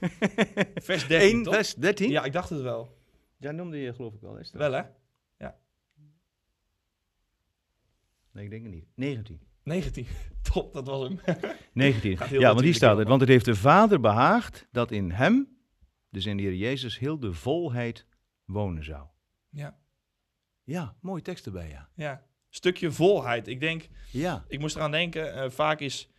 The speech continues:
Speaker 2: wie is Jezus voor mij? Dat ging natuurlijk in de preek ook een beetje over.
Speaker 1: Mhm. Mhm.
Speaker 2: Ehm, Jezus alleen. Ehm, maar Jezus is meer dan alleen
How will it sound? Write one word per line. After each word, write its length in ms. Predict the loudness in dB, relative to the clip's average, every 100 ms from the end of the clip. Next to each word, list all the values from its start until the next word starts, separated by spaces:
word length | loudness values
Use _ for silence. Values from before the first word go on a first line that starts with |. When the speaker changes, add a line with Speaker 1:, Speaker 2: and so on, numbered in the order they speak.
| _ _ _
Speaker 2:
wie 400 | -16 -8 -2 0
is 80 | 2
Jezus 320 | 2 0 -6
voor 100 | -6
mij? 160 | -6
Dat 100 | -6 -8
ging 120 | -10
natuurlijk 280 | -8 -8 -10
in 60 |
de 60 | -8 -6
preek 160 | -4
ook 80 | -6
een 60 | -6
beetje 220 | -6 -6
over. 320 | -6 -6 -8 -6
Speaker 1:
Mhm. 180 | -4
Mhm. 160 | -4 -6 -12 _ -12
Speaker 2:
Ehm, 600 | -8 -6 -6 -8 -12 -12
Jezus 500 | -4 -2 0 -2 -2
alleen. 500 | -2 0 -2 -4 -12 -20 -20 -20 _ _
Ehm, 800 | -10 -8 -6 -6 -6 -6 -8 -10 -16 _ _ _ _ _ _ -20 _
maar 220 | -4 0
Jezus 320 | 2 2 0
is 140 | -4 -4
meer 260 | -2 0 2
dan 280 | 0 -2 -6
alleen 540 | -2 0 0 -4